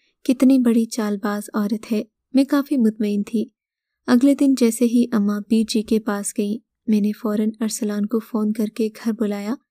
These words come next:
फिर उसे अपने फ़ोन पर बनाई हुई वो वीडियो दिखा दी, जिसमें मेरी सास अरसलान को बेहोशी की हालत में अजीब सी निगाहों से देख रही थी।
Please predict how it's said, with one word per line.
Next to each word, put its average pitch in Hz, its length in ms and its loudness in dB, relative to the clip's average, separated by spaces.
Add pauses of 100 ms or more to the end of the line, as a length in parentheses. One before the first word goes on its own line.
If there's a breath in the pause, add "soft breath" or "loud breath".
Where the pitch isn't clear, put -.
(420)
फिर 277 140 4
उसे 269 180 0
अपने 262 240 4
फ़ोन 226 320 2
पर 226 160 0
बनाई 202 380 -2
हुई 220 200 2
वो 214 180 0
वीडियो 226 340 2
दिखा 220 380 -2
दी, 208 280 -4 (160)
जिसमें 220 360 -2
मेरी 208 260 -2
सास 214 400 -6 (440)
अरसलान 254 480 2
को 247 180 0
बेहोशी 214 540 0
की 220 200 -2
हालत 208 460 -4
में 208 160 0 (520)
अजीब 254 300 2
सी 269 200 -2
निगाहों 214 480 2
से 220 220 0
देख 214 320 0
रही 208 220 0
थी। 208 260 -4